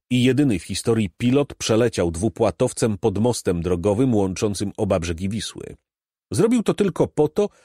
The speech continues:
aby zaimponować dziewczynie, która mu się podobała. Chcieli go za to wyrzucić ze szkoły, ale skończyło się tylko na degradacji. Potem była przegrana walka o Warszawę we wrześniu trzydziestego dziewiątego.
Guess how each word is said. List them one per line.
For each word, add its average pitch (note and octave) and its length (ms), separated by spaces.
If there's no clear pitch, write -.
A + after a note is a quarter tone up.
aby A2+ 180
zaimponować D3 560
dziewczynie, E2+ 640
która F2 220
mu F#2 100
się G#2 140
podobała. A#2 720
Chcieli G2 260
go G2+ 100
za G2 120
to A2 120
wyrzucić A2+ 520
ze D2+ 100
szkoły, F3+ 380
ale E3+ 180
skończyło E3 480
się C#3+ 180
tylko A2+ 520
na G#2+ 120
degradacji. F2+ 920
Potem E3+ 420
była C3 240
przegrana G#2 600
walka D#2+ 440
o G2 100
Warszawę G2 600
we G2+ 120
wrześniu G2 420
trzydziestego F2+ 520
dziewiątego. G2 680